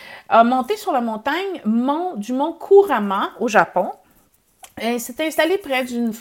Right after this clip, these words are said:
euh, une chute d'eau, et il a médité et il a, euh, jeûné pendant vingt et un jours. Euh, <clears throat> et puis, Sensei, euh,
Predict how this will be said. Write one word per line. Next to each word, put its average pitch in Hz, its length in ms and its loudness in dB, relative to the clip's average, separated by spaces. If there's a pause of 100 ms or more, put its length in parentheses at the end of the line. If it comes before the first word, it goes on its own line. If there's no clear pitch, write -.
euh, 170 840 -2 (480)
une 233 140 -2
chute 247 340 -4
d'eau, 208 280 -4 (400)
et 277 280 0
il 247 120 0
a 226 40 6
médité 269 440 -4
et 254 500 -4
il 233 140 0
a, 214 420 4
euh, 190 300 -2
jeûné 269 640 -4
pendant 226 400 -2
vingt 240 480 0
et 240 160 -4
un 185 100 -6
jours. 185 420 -10 (760)
Euh, 175 560 0 (160)
<clears throat> - 1200 -6
et 220 80 2
puis, 233 180 -4
Sensei, 320 800 0
euh, 214 640 0